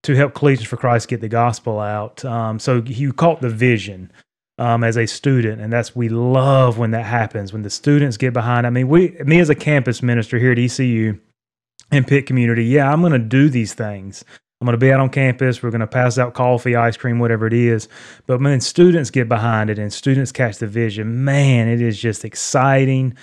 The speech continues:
Uh, it's energizing. The other students on the campus, I think, react a little different when it's one of their own, you know, trying to tr-,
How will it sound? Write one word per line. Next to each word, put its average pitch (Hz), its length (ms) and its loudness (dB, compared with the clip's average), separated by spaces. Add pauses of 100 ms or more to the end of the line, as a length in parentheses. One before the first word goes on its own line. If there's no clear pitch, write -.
(340)
Uh, 110 220 -4
it's 98 140 -8
energizing. 127 840 2
The 117 180 -4
other 139 280 4
students 135 320 -2
on 131 40 0
the 127 60 0
campus, 120 340 -4
I 123 60 -2
think, 131 220 -6
react 113 460 0
a 147 40 2
little 147 200 2
different 147 500 0
when 123 120 -4
it's 110 200 -8
one 127 120 -4
of 117 120 -4
their 120 400 2
own, 139 560 2
you 139 100 -2
know, 139 140 2
trying 135 380 -2
to 135 140 -4
tr-, 135 260 -2